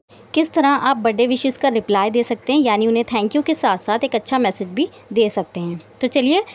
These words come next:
without further delay, let's move on the video। हमारा first reply है, "Your wishes really touched me and made my birthday more special।" इसका हिंदी में मतलब हुआ कि तुम्हारी birthday wishes ने मेरे दिल को छू दिया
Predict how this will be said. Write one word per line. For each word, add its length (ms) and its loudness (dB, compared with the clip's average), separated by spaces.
without 320 2
further 260 2
delay, 240 2
let's 260 -2
move 220 2
on 80 -4
the 180 0
video। 260 -4
हमारा 240 2
first 380 0
reply 460 2
है, 220 2
"Your 280 2
wishes 480 0
really 520 2
touched 420 -2
me 360 2
and 100 0
made 140 2
my 220 2
birthday 480 0
more 240 2
special।" 420 -4
इसका 160 0
हिंदी 320 2
में 100 2
मतलब 400 0
हुआ 280 2
कि 80 -2
तुम्हारी 360 0
birthday 280 2
wishes 340 0
ने 100 0
मेरे 220 2
दिल 220 0
को 120 2
छू 240 -2
दिया 240 2